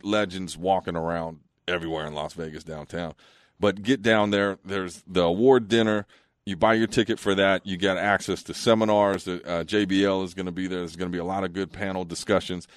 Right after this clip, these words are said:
and you never know who you're gonna run into. There's gonna be a lot of games. So if you are a wrestling student, a wrestling fan, um, you know, just wanna get some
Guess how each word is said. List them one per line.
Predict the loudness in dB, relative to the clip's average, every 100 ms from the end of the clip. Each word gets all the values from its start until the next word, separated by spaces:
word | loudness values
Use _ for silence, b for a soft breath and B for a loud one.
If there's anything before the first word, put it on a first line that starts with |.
| b
and | -4
you | 0 4
never | 6 6
know | 4 4 4
who | 2
you're | 0 0
gonna | 0 0
run | -2 -4
into. | -6 -10 -14
There's | -10 -10
gonna | 0 2 4
be | 4 2
a | 0
lot | 2 4 4
of | 2
games. | 0 -2 -4 -8
So | -6
if | -4
you | 4 4
are | 4
a | 2
wrestling | 0 -2 -4 -4
student, | -2 6 6 6 -4 _ b b
a |
wrestling | 0 0 0 -6
fan, | 2 4 4 2 -4 b b _
um, | 0 2 2 -2 -12 _ -6
you | -2
know, | 0 0
just | 0 0
wanna | 4 4 6
get | 2
some | 2 0 -4